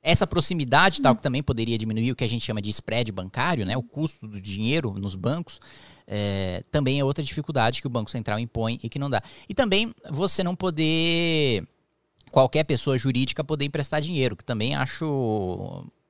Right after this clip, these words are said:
Speaker 2: É.
Speaker 1: uma bobagem, né? Se as pessoas, pessoas jurídicas têm capacidade pra emprestar dinheiro sem necess-, necessariamente ser,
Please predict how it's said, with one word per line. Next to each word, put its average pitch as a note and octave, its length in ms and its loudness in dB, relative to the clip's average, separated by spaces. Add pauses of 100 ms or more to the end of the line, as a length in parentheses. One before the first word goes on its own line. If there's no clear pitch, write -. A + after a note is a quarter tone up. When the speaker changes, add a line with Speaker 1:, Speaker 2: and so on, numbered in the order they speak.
(140)
Speaker 2:
É. B3+ 220 -2 (320)
Speaker 1:
uma F3 160 -2
bobagem, D3 520 4
né? F#2+ 180 -8
Se - 140 -6
as F2+ 160 -6
pessoas, G#2+ 400 -8
pessoas G2+ 340 -4
jurídicas G#2 500 -4 (240)
têm C#3 120 -4
capacidade G#2 640 -2
pra G2 260 0 (240)
emprestar G2 380 0
dinheiro G#2 600 0
sem - 360 0
necess-, A2 480 -2
necessariamente A#2 840 0 (240)
ser, D#3 440 2